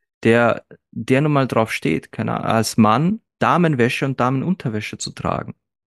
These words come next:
sich selbst aber dafür jeden Tag geißelt und hasst und verabscheut, sich vielleicht sogar selbst körperliche Verletzungen zufügt,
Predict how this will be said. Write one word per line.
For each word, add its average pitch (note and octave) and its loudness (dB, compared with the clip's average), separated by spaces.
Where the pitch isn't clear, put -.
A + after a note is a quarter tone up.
sich - 2
selbst F3+ 4
aber D3 2
dafür C3 0
jeden D#3+ 0
Tag C3 -2
geißelt B2+ -2
und A#2 -8
hasst F3 0
und B2+ -6
verabscheut, - 0
sich - -12
vielleicht B2+ -2
sogar A#2 -2
selbst A#2+ -2
körperliche C#3+ -2
Verletzungen D#3+ 0
zufügt, - -6